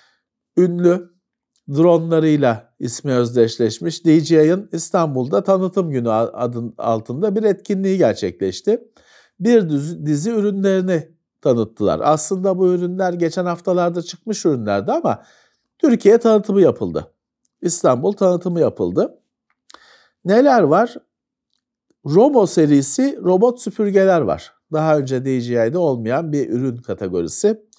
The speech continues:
Şimdi aslında düşünürseniz, firmanın daha önceki ürünlerini düşünürseniz yol bulma falan gibi teknolojiler zaten,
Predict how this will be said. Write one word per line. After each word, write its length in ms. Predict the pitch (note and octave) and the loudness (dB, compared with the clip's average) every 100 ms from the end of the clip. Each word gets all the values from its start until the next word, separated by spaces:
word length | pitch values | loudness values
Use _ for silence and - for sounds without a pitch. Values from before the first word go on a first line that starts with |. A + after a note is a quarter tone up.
| _ - - _ | _ -20 -20 _
Şimdi 200 | - G#3 | -8 0
aslında 440 | G3 F#3 A3+ G#3+ G3+ | 0 0 -2 0 0
düşünürseniz, 880 | G3+ A3 A#3+ A#3+ G#3 B2+ G#2 - _ _ _ _ _ | -2 -6 -8 -6 -4 -4 -6 -10 _ _ _ _ _
firmanın 560 | - F3 F#3+ F#3 F#3+ | 0 2 2 0 0
daha 240 | F3 F3 F3 | 0 0 0
önceki 280 | F3 E3 F3 | -2 -2 0
ürünlerini 460 | F3 E3+ E3+ E3+ | 0 -2 -6 -6
düşünürseniz 760 | F3+ E3+ G#3+ A3+ - D#3 G#2 G#2+ | -8 -10 -8 -6 -2 -2 -2 -4
yol 420 | A#2+ D#3+ E3+ D#3+ | 0 2 2 -2
bulma 320 | D#3 D#3 D#3 | -6 -4 -6
falan 400 | C#3+ D#3 D#3+ D#3+ | -4 -2 -2 -4
gibi 260 | C3 B2+ C3+ | -4 -6 -4
teknolojiler 720 | D#3 C#3+ - B2+ A#2 C3+ E3+ | -2 -4 -6 -8 -4 -4 -2
zaten, 580 | E3 D3 G#2+ C#3 G3 | -2 -2 -2 -4 -4